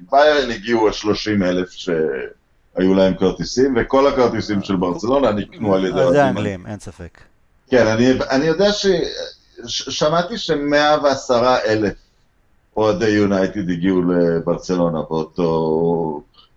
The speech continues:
Speaker 1: בסוף שישים או שישים וחמש אלף נכנסו למשחק, אבל, אה, משהו כמו מאה, מאה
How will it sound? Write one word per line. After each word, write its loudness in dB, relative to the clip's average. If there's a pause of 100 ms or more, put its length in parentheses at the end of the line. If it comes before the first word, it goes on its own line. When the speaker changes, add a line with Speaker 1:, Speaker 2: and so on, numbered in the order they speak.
(120)
Speaker 1:
בסוף -2
שישים 0
או 0
שישים -2
וחמש 0
אלף -2
נכנסו -6
למשחק, 0 (640)
אבל, 4
אה, 6 (240)
משהו -4
כמו 0
מאה, 2
מאה 0